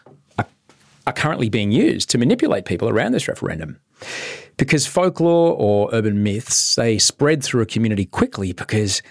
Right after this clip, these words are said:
they have this deep emotional impact.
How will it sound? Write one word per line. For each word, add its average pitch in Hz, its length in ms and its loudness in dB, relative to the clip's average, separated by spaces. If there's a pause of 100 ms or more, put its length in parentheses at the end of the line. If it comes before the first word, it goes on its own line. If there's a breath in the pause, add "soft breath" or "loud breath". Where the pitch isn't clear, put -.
(100)
they - 80 -2
have 98 120 -4
this 101 160 -4
deep 110 480 -2 (160)
emotional 98 840 4
impact. 98 580 0